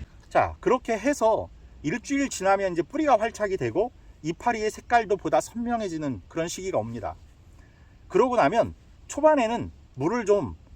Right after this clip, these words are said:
많이 주세요. 그리고 자주 주지 마세요. 물을 많이 준다는 건요, 단시간에 물을 확 부어준다는 뜻이 아니에요. 물을 조금씩 조금씩 오래 주어서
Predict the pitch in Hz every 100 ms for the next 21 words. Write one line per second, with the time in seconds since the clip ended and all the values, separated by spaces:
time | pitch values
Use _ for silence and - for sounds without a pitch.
0 | - - 160 226 175 123 85 82 - -
1 | - - 175 202 131 - - 120 208 220
2 | 180 196 101 98 80 - - - - -
3 | - - 156 285 175 110 214 220 220 190
4 | 135 117 190 135 - - - - 220 -
5 | 269 254 220 196 208 - - 190 190 202
6 | 190 185 185 - 104 110 92 80 - -
7 | - - - - - 151 226 262 285 294
8 | 285 - 269 254 247 202 151 190 240 190
9 | 147 143 220 87